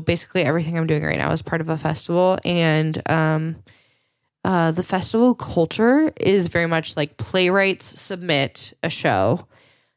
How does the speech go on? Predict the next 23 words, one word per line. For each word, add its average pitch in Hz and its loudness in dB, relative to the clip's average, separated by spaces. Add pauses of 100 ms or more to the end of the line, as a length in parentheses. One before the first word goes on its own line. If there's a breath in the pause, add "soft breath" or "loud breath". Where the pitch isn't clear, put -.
(140)
um, 151 0 (160)
and 185 -4
then 170 2
essentially, 165 -2
like, 147 0 (420 soft breath)
end 190 2
up 180 2
becoming 160 -4
the 156 -2
producer 151 -2
for 233 0
that 233 0
show, 247 2 (540 soft breath)
um, 170 0
in 170 -2
that 151 -4
they're 151 2
the 156 0
ones 151 -2
in 160 -6
charge 156 -2
of, 151 -4
like, - -6